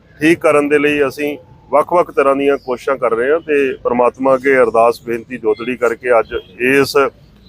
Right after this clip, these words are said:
ਪ੍ਰੋਜੈਕਟ ਨੂੰ ਅਸੀਂ ਸ਼ੁਰੂ ਕਰਨ ਜਾ ਰਹੇ ਹਾਂ, ਜਿਹੜਾ ਕਿ ਆਉਣ ਵਾਲੇ ਛੇ ਮਹੀਨਿਆਂ ਦੇ ਵਿੱਚ ਬਣ ਕੇ ਮੁਕੰਮਲ ਹੋ ਜਾਏਗਾ ਤੇ ਦਰਾਹੇ ਸ਼ਹਿਰ ਵਾਸੀਆਂ ਨੂੰ, ਮੈਨੂੰ ਲੱਗਦਾ, ਕਿਉਂਕਿ ਜਗ੍ਹਾ ਜਗ੍ਹਾ ਤੇ ਇਸ ਪਾਈਪ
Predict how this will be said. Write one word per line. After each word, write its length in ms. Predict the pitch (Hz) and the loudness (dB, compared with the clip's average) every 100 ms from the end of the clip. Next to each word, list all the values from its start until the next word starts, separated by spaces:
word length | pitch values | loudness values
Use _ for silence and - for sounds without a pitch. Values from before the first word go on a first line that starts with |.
| 165 | -6
ਪ੍ਰੋਜੈਕਟ 420 | 131 135 147 - | -2 -2 -2 -2
ਨੂੰ 180 | 151 143 | 0 0
ਅਸੀਂ 300 | - 139 127 | -2 -10 -12
ਸ਼ੁਰੂ 200 | - 156 | -4 -2
ਕਰਨ 300 | 175 139 131 | 0 0 0
ਜਾ 180 | 127 113 | 2 2
ਰਹੇ 200 | 120 143 | 4 2
ਹਾਂ, 100 | 147 147 - - _ - _ _ - - | 2 0 -10 -20 _ -20 _ _ -20 -14
ਜਿਹੜਾ 260 | 110 156 170 | -2 2 2
ਕਿ 100 | 160 | 2
ਆਉਣ 220 | 160 143 | 2 4
ਵਾਲੇ 240 | 143 139 | 2 2
ਛੇ 240 | 135 - 156 | -2 0 0
ਮਹੀਨਿਆਂ 340 | 175 143 127 123 | 0 0 0 0
ਦੇ 100 | 123 | -2
ਵਿੱਚ 180 | 123 110 - - - _ - | -4 -6 -14 -20 -20 _ -4
ਬਣ 160 | 127 135 | -2 0
ਕੇ 140 | 156 | 2
ਮੁਕੰਮਲ 440 | 151 - 135 151 147 | 2 0 0 2 2
ਹੋ 120 | 127 | 2
ਜਾਏਗਾ 320 | 117 120 135 | 2 4 2
ਤੇ 160 | 147 151 | 0 -2
ਦਰਾਹੇ 340 | 120 117 139 | 0 0 0
ਸ਼ਹਿਰ 220 | 123 131 135 | -2 -2 0
ਵਾਸੀਆਂ 380 | 123 107 135 | 0 -2 -6
ਨੂੰ, 120 | 131 139 | -6 -6
ਮੈਨੂੰ 240 | 117 117 | -6 -2
ਲੱਗਦਾ, 280 | 113 117 135 - - - - | -2 0 0 -2 -12 -20 -6
ਕਿਉਂਕਿ 220 | 151 175 | 0 2
ਜਗ੍ਹਾ 260 | 147 151 180 | 2 2 2
ਜਗ੍ਹਾ 240 | 165 160 | 2 2
ਤੇ 160 | 165 165 | 2 0
ਇਸ 140 | 165 | -4
ਪਾਈਪ 300 | - 131 139 | 0 0 0